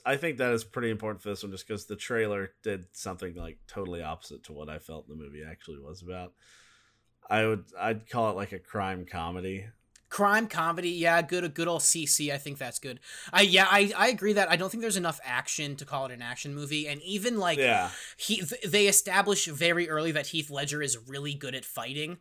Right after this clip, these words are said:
Speaker 2: That's one of his skills, and there's only one scene that he really utilizes that fighting stuff. So it could have been, like, he's beating the crap out of people the whole movie. Instead, it was only that one moment when that skill came in handy. So I feel that can kinda go towards why it's not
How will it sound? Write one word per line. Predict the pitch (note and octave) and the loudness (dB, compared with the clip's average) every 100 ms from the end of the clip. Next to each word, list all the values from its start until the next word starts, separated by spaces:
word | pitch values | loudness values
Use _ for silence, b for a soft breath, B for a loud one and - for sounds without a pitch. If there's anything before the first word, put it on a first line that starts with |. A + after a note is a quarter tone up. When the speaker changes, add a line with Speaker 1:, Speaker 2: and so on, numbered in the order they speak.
| b b | b b
Speaker 2:
That's | D3 C#3+ | 2 2
one | D#3+ D3+ | 0 -6
of | C#3+ | -4
his | D3 - | 2 2
skills, | - C#3+ C#3 E3+ D#3+ | 2 0 -2 -4 -4
and | D#3+ | -4
there's | D#3 | -2
only | F3 F3+ | -2 -2
one | D3+ C#3+ D3+ | -4 -2 2
scene | D3+ - D#3 C#3+ | 6 6 4 -4
that | C#3 | -6
he | - C3+ | -8 -10
really | C#3 C#3 | -8 -10
utilizes | B2+ C3 C3+ B2+ A#2+ B2 C3 A#2+ A2+ - _ | -10 -12 -10 -6 -6 -2 -2 -2 -6 -6 _
that | C3+ A2 | -4 -4
fighting | - C#3 C3 A#2 A2+ | -4 -6 -6 -6 -2
stuff. | - G2+ - - | -2 -4 -12 -8
So | - E3 D#3 | -2 0 2
it | D#3 D3 | 0 -2
could | - F#3+ | 2 4
have | F#3 D3 | 4 2
been, | E3 D#3 D3+ | 0 0 0
like, | C#3+ C#3+ | 0 0
he's | E3 B2+ | -6 -6
beating | D#3 D#3 | -8 -10
the | C#3 | -10
crap | - D3+ C#3+ | -4 -2 -2
out | C#3 | -6
of | |
people | D3+ C#3+ | -8 -10
the | C3 | -10
whole | C3+ B2 | -12 -12
movie. | C#3 C#3 B2+ B2 - B B | -12 -10 -10 -12 -14 B B
Instead, | D#3+ D3+ D#3 D#3 | 0 2 2 0
it | |
was | D#3 | -2
only | D#3 D3+ | -2 -2
that | C#3 C#3+ | -2 -4
one | C3+ D3 D3 | -4 -4 -4
moment | C#3 C#3 C#3 B2+ C3 | -6 -8 -10 -12 -12
when | C3 B2+ | -12 -8
that | C3 C3 - | -8 -2 2
skill | - D3+ C3+ | 2 0 -8
came | - C#3+ C3 | -6 -6 -6
in | A#2+ | -8
handy. | B2+ B2 A#2+ A2+ | -10 -10 -10 -6
So | - C3+ | -4 -2
I | B2 | -4
feel | C3+ D3+ | -4 0
that | C#3+ - | 0 -2
can | D3 | -6
kinda | D3+ C#3+ | -6 -6
go | C#3 C3 | -8 -12
towards | C#3 B2 B2 | -12 -12 -10
why | C3 B2 | -8 -4
it's | A#2+ | -4
not | C#3+ A#2+ | -4 -8